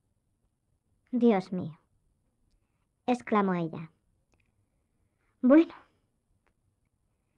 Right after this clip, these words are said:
Luego, recurriendo a su cesta de labor como excusa para inclinar la cara y ocultar todos los exquisitos sentimientos de placer y regocijo que sabía que expresaría, añadió, "Bueno,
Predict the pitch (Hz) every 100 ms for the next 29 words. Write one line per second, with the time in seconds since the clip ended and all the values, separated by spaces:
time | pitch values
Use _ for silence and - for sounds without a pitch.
0 | _ _ _ _ - 262 277 233 240 233
1 | 202 196 202 208 214 208 202 202 220 202
2 | 175 170 180 - 214 202 208 - 285 285
3 | 277 233 196 180 190 196 208 208 180 180
4 | 214 240 254 _ - 240 233 233 233 277
5 | 294 - 269 285 311 - 208 202 196 -
6 | - 214 220 226 196 190 196 190 214 -
7 | 190 175 175 208 185 175 185 175 165 202
8 | - 190 190 226 214 180 208 202 175 -
9 | 170 - 233 233 185 185 185 185 - -
10 | - _ _ 220 220 190 175 170 160 _
11 | _ _ _ _ _ _ _ _ _ _
12 | _ _ _ _ _ _ _ - 214 277
13 | 349